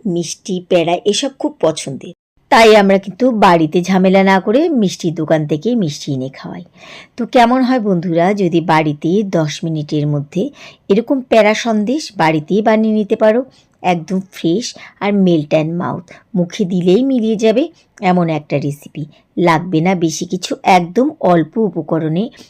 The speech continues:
আজকে আমি তোমাদের সাথে এই প্যাড়া বা সন্দেশের রেসিপিটা শেয়ার করব, যেটা শুধু গণেশ চতুর্থী না, যে কোনো পুজোতে তোমরা এভাবেই বাড়িতে বানিয়ে ঠাকুরকে ভোগ লাগাতে পারবে। চলো দেখে নেওয়া যাক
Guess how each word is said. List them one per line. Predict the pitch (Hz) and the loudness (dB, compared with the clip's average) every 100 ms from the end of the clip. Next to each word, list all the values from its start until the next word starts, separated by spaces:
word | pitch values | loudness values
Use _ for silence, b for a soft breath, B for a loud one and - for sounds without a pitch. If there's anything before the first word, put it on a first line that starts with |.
| B - | B -2
আজকে | 180 175 175 | -2 0 -4
আমি | 160 | -4
তোমাদের | 156 151 147 151 - | -4 -4 -2 -4 -4
সাথে | 147 147 240 294 B B | -6 -4 -4 -6 B B
এই | 190 180 | -8 -2
প্যাড়া | 185 180 190 247 | 2 2 4 2
বা | 240 | 0
সন্দেশের | - 170 156 156 160 | -2 -6 -4 -6 -6
রেসিপিটা | 160 147 - 151 226 | -6 -6 -8 -8 -8
শেয়ার | - 151 131 | -6 -6 -6
করব, | - 143 - 175 b b _ | -8 -14 -14 -18 b b _
যেটা | 180 175 180 | -2 0 0
শুধু | 180 226 262 | -6 -6 -2
গণেশ | 208 156 156 | 0 -2 -6
চতুর্থী | - 185 208 208 214 | -10 -10 -10 -10 -6
না, | 254 381 B B - | -6 -8 B B -10
যে | 180 196 277 | 0 0 0
কোনো | 339 311 | -2 -4
পুজোতে | 277 277 254 247 320 415 | -4 -4 -4 -2 -2 0
তোমরা | 220 165 165 214 b b - | 0 0 -2 -4 b b -6
এভাবেই | 180 175 165 226 | -6 -4 -4 -2
বাড়িতে | 220 170 156 175 | -2 -2 -4 -8
বানিয়ে | 165 156 156 175 | -6 -6 -6 -8
ঠাকুরকে | - 160 151 - 202 | -10 -12 -12 -6 -4
ভোগ | 196 156 | -2 -6
লাগাতে | 165 143 143 160 | -6 -8 -10 -10
পারবে। | 151 120 - - _ b _ - | -12 -12 -16 -20 _ b _ -8
চলো | 247 214 381 b b - | -4 -4 -6 b b -6
দেখে | 208 233 | -4 -2
নেওয়া | 226 208 | -2 -2
যাক | 208 339 | -2 -6